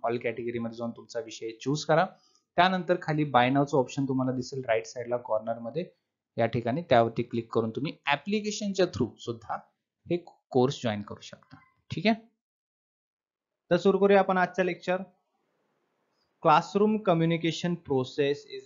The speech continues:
very important and खूप महत्त्वाचा एक मुद्दा आहे तुमच्या एक्झामिनेशन पर्स्पेक्टिव्हने. कारण कम्युनिकेशन प्रोसेसमध्ये काय काय टप्पे असतात, सुरुवातीपासून ते शेवटपर्यंत,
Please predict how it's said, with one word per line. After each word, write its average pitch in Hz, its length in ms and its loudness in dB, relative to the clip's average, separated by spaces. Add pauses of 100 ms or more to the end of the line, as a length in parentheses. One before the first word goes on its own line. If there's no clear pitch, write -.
(120)
very 123 300 -20
important 120 520 -16
and 113 500 -12
खूप 135 220 -10
महत्त्वाचा 120 480 0 (140)
एक 127 180 -6 (160)
मुद्दा 117 240 -2
आहे 120 220 2
तुमच्या 117 380 -8
एक्झामिनेशन 113 560 -4
पर्स्पेक्टिव्हने. 113 680 -4 (540)
कारण 160 200 10
कम्युनिकेशन 196 680 0
प्रोसेसमध्ये 175 640 -6
काय 143 220 -2
काय 156 180 -6
टप्पे 143 340 -6
असतात, 139 340 -4
सुरुवातीपासून 135 960 -8
ते 139 160 -10
शेवटपर्यंत, 127 840 -4